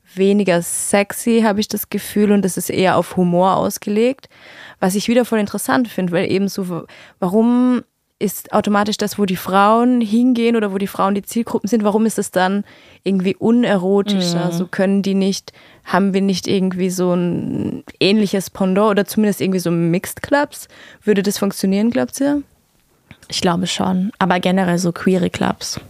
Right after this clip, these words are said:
Speaker 1: Ja.
Speaker 2: Ähm, also nicht nur Männer, Frauen, sondern auch Transmenschen, People
Speaker 1: Ja.
Speaker 2: of Color, alles.
Speaker 1: Ja.
Speaker 2: Alle Menschen, einfach alle, die Bock haben. Ich glaub schon, dass es funktionieren würde und es fehlt auch noch voll. Ich finde in der Sexarbeit, die Sexarbeit, da kann man noch so viele,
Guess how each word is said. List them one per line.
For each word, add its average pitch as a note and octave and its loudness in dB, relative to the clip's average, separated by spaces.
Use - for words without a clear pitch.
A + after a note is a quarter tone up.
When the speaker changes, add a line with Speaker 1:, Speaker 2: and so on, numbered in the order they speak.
Speaker 1:
Ja. G3 2
Speaker 2:
Ähm, F3 2
also F3 2
nicht E3+ 0
nur F3+ 4
Männer, F3+ 2
Frauen, E3+ 0
sondern F3+ -2
auch F3 -6
Transmenschen, F#3 0
People A3 0
Speaker 1:
Ja. G3+ 2
Speaker 2:
of G3 -2
Color, E3+ -2
alles. F3 0
Speaker 1:
Ja. G3+ 2
Speaker 2:
Alle F3 2
Menschen, F3 0
einfach F3+ -2
alle, F3+ 0
die F#3 -4
Bock F3+ -2
haben. F3+ 0
Ich - -8
glaub B3 2
schon, F#4 2
dass E4 0
es A3+ -6
funktionieren F3+ 0
würde F3+ 2
und F#3+ 2
es G3+ -4
fehlt B3+ 0
auch B3 -4
noch F3 0
voll. E3 2
Ich - -12
finde G#3 4
in G#3 4
der G#3 2
Sexarbeit, G3+ 0
die F#3+ 2
Sexarbeit, G3 0
da F#3 0
kann G#3 2
man G3 4
noch G3 2
so G3+ 2
viele, F3+ 2